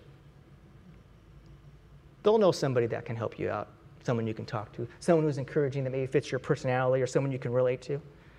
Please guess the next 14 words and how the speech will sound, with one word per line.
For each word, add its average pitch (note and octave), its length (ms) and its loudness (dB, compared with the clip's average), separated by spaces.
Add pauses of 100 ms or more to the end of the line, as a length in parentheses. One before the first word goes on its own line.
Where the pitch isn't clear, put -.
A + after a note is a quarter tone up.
(400)
God C4+ 300 10
will C#4+ 140 8
provide A3+ 420 10
the G#3+ 60 6
team, A3 600 4 (480)
but G3+ 140 8
you B3+ 140 8
have C#4 160 2
to C#4 100 4
want B3+ 260 6
it C4 120 6
and C4+ 120 2
take B3+ 300 -6
it. D3 160 -6